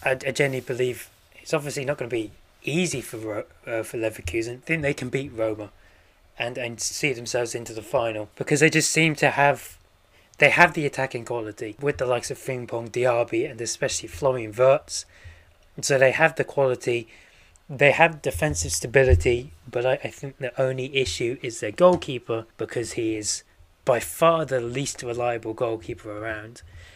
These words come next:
And yeah, I think this is quite telling about maybe the quality of manager that Xabi Alonso is.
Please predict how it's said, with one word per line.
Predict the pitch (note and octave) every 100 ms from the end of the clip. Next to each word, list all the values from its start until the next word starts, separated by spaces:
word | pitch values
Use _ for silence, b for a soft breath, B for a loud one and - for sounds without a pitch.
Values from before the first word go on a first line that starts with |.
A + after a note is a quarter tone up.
| B B -
And | C3
yeah, | D#3+ C#3+ D3+
I | C3
think | - D#3 D3+
this | - C#3+ -
is | -
quite | - E3 E3+
telling | - D#3+ C#3 A2+ - -
about | - C3 D#3
maybe | C3+ C#3 C3+ C3 B2+ - _ -
the | -
quality | - C#3+ C#3+ C3 C3+
of | B2+ B2+
manager | C3+ C3 A2+ A#2
that | A#2+
Xabi | C3+ A#2+ A#2 A2+
Alonso | A#2 A2 G#2+
is. | A2 - -